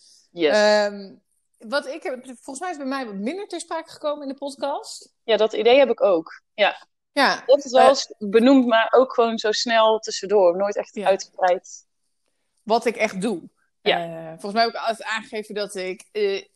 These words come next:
Speaker 2: in de sales werk.
Speaker 1: Ja.
Speaker 2: Maar ik werk, eh, in de sales als, eh, vestigingsdirecteur voor een, eh,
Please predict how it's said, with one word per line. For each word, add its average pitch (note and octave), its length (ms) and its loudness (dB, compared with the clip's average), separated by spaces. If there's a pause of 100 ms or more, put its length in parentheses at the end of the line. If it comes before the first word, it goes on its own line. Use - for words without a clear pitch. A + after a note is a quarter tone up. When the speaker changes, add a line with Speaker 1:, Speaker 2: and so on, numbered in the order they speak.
(120)
Speaker 2:
in G#3 320 -6
de E3+ 540 -2
sales C4+ 400 -8
werk. F#3+ 460 -14 (360)
Speaker 1:
Ja. A#3+ 220 4
Speaker 2:
Maar D#4 460 -10
ik C4+ 180 -12
werk, C4+ 400 -6
eh, A3 280 -6
in C4 180 -8
de F#3+ 300 -6
sales E4 480 -12
als, A3+ 360 -10
eh, D#3 220 -14
vestigingsdirecteur A#3+ 1160 -4
voor G3 380 -4
een, E3 220 -8
eh, F#3 180 -12